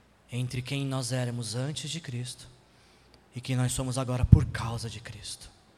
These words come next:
Se você tá aqui nesta noite e você ainda não teve a oportunidade de ter essa clara divisão na sua vida, nós queremos te,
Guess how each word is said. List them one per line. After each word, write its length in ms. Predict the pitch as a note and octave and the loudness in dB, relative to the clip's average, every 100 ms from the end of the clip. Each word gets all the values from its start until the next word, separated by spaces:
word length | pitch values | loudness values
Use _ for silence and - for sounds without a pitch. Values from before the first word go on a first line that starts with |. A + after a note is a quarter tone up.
| - - - - - - - - - - - - - - - | -20 -20 -20 -20 -20 -20 -20 -20 -20 -20 -20 -20 -20 -20 -12
Se 140 | - | -6
você 240 | C#3+ D3+ | -4 -2
tá 100 | G3 | -2
aqui 160 | G#3+ G#3 | -2 0
nesta 260 | F#3+ F#3 F3 | -2 -2 -2
noite 360 | E3 E3 D3+ | 0 -2 -2
e 20 | |
você 280 | D3 D3+ - | -6 -4 -2
ainda 120 | D#3 | -2
não 160 | D#3+ D#3 | -2 -4
teve 280 | D3 E3+ E3 | -4 -4 -2
a 20 | |
oportunidade 640 | D#3+ D#3 - C3+ C3 C3 | -2 -2 -2 -2 0 0
de 120 | B2 B2+ | -4 -8
ter 200 | - C#3+ | -4 -2
essa 200 | C3+ C#3 | -2 -8
clara 480 | - D#3 D#3+ F3+ | -6 0 2 2
divisão 380 | F3 D#3 D#3 C#3+ | 0 -4 -4 -4
na 100 | C#3+ | -4
sua 220 | C3+ C#3 | -4 -4
vida, 400 | B2 G#2+ G2+ G#2 G2+ - - - - - - - - | -4 -6 -6 -8 -10 -18 -20 -20 -20 -20 -20 -20 -6
nós 160 | C#3+ - | -4 -2
queremos 340 | D#3+ C#3+ B2+ | -2 0 -2
te, 320 | - B2+ A#2+ | -4 -4 -4